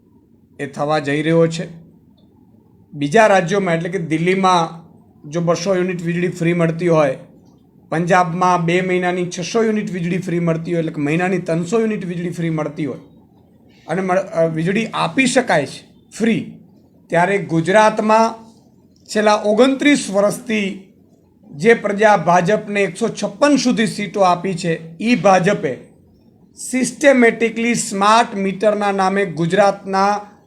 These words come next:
હવે ઈ શહેરી નાગરિકોને પણ લૂંટવાની પ્રી પ્લાન આખું ઘડી કાઢ્યું છે. એમણે એક સ્માર્ટ મીટર નેશનલ પ્રોગ્રામ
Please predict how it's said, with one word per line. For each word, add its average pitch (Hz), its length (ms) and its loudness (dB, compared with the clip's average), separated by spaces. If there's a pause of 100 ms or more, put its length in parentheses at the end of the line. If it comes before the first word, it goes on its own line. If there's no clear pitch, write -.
(140)
હવે 170 120 0
ઈ 220 120 2
શહેરી 240 480 4
નાગરિકોને 254 720 2
પણ 165 240 -2 (640)
લૂંટવાની 220 920 2 (280)
પ્રી 220 180 -2
પ્લાન 202 340 2
આખું 190 240 -2
ઘડી 170 220 0
કાઢ્યું 196 380 0
છે. 226 200 -4 (880)
એમણે 226 680 6 (640)
એક 208 180 -4
સ્માર્ટ 220 480 2
મીટર 220 400 0
નેશનલ 214 480 2
પ્રોગ્રામ 214 800 2